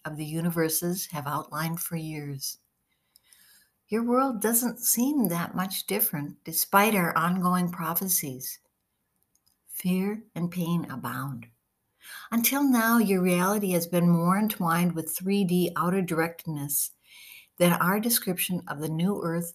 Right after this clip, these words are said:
of peace and love. Even though many of you are sensing a shift,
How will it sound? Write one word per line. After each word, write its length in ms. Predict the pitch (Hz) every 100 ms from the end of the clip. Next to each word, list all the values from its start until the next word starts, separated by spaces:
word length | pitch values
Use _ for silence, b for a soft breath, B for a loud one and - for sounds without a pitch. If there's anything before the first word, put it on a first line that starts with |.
| -
of 180 | 143 -
peace 380 | - 170 - 170
and 120 | 156
love. 300 | 151 147 139 - _ _ _ _ _ _ _ _ b b b b _ -
Even 340 | 262 277 285
though 220 | 247 208
many 420 | 202 180 185 196 196
of 160 | 180
you 400 | 165 160 160 -
are 140 | 151 156
sensing 500 | - 185 180 180 156
a 60 |
shift, 680 | 139 - - 190 135 -